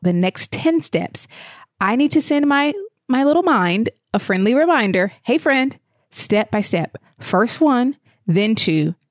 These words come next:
then three. Ten, I'm not ready for ten yet," right? So if you can just keep this at the forefront and work on one thing at a time,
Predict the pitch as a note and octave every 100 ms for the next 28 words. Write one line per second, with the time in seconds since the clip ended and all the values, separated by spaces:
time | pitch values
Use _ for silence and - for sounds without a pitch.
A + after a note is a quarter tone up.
0 | - E3+ F#3 G3+ F3+ D#2+ - - _ -
1 | - A3 B3+ A#3 F#3+ F#3 G#3 B3 A3+ F#3
2 | E3+ D3+ C3 - - D#3+ G#3+ - _ _
3 | _ - G#3 F#3+ C#4+ B3+ D4 D4 - -
4 | B3+ - A#3+ G#3 - G3 - G3 G3+ -
5 | A3 A3 G3 F#3 E3+ F#3 - E3+ D#3 D3+
6 | E3 A3+ B3+ C4 C4 A3+ G#3 A#3 - E3+
7 | D#3 D#3